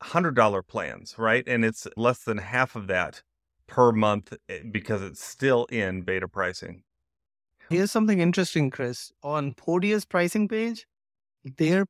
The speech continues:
Speaker 2: the mover plan, which what you said is, like, thirty-nine a
Speaker 1: Thirty,
Speaker 2: month.
Speaker 1: yeah, thirty-three,
Speaker 2: Or
Speaker 1: thirty-three if you pay annually.
Speaker 2: thirty-three if you pay m-
Speaker 1: Yeah.
Speaker 2: L-, uh, hover over the transaction fees. It says two point nine percent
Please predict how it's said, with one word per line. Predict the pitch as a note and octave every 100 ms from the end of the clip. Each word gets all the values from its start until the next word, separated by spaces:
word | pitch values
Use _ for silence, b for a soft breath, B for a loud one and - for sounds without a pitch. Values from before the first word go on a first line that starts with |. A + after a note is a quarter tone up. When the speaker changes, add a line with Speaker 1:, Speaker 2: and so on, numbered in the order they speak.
| _ -
Speaker 2:
the | C#3
mover | D3 D3+ D#3 E3 F#3 F#3+
plan, | F#3 F3+ F#3
which | D#3+ C3 -
what | C3 C#3
you | C3
said | D3 C3+
is, | C3 B2+
like, | B2
thirty-nine | - C#3 C#3+ C#3+ C#3+
a | C3
Speaker 1:
Thirty, | A#2 A#2+
Speaker 2:
month. | A2+ _
Speaker 1:
yeah, | - G#2+ F#2+
thirty-three, | C3 C3 C3 C#3 A#2+
Speaker 2:
Or | A#2 - -
Speaker 1:
thirty-three | C#3+ C#3 C#3 C#3+ C3+
if | B2
you | A#2
pay | A#2 G#2+
annually. | G2 F#2 E2+ -
Speaker 2:
thirty-three | D3
if | C3+
you | C#3
pay | C3+ C3+
m- | B2+ _ _ _ _ _
Speaker 1:
Yeah. | G2 - _ _ D#3+
Speaker 2:
L-, | E3 -
uh, | D#3
hover | C#3 F3 A3 C4
over | C4 A#3
the | G#3+
transaction | F#3 D#3 D3+ E3+ G#3 - F3
fees. | - B2+ B2+
It | C3+
says | E3+ F3 F3 -
two | - A3 D#4
point | C#4+ A3
nine | D3 C3 B2
percent | C3+ - A#2 A#2+ B2+